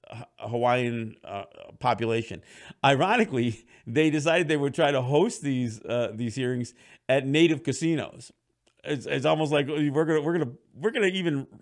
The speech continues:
cast this thing in terms of the venue, uh, in these lavish casino, <laughs>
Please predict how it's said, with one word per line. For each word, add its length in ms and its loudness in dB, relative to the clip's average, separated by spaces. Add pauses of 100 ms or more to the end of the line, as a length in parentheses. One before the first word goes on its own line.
(140)
cast 440 2
this 220 -6
thing 320 -4 (260)
in 100 -8
terms 180 -4
of 60 -6
the 80 -2
venue, 680 -2 (420)
uh, 460 -2 (240)
in 160 -2
these 200 -2
lavish 640 0
casino, 760 -4 (200)
<laughs> 100 -12